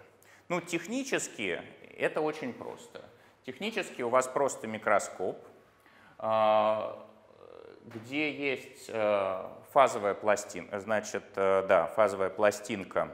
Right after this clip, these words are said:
а, в осветителе, да, то есть на самом деле в конденсоре, да, где, м, свет проходит только в виде вот такого кольца, ну, в виде конуса,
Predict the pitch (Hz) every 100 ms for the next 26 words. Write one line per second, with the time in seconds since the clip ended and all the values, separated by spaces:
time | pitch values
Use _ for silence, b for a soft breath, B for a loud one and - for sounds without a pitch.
0 | - - _ _ B B B B B -
1 | 101 98 98 98 90 - - - - -
2 | - - - - - - - - - -
3 | 101 110 117 - 120 113 98 113 196 -
4 | - - - 110 143 190 - 110 - -
5 | 113 110 123 117 104 98 - - 110 104
6 | 98 95 - 90 - 113 156 110 - 104
7 | 110 104 101 - 104 101 98 B B _
8 | - 113 175 180 - - - - - -
9 | 107 - 165 123 - 143 - 104 110 120
10 | 104 98 95 - 107 107 101 98 - -
11 | - - _ _ _ _ _ _ _ _
12 | 113 82 87 82 - 90 85 - -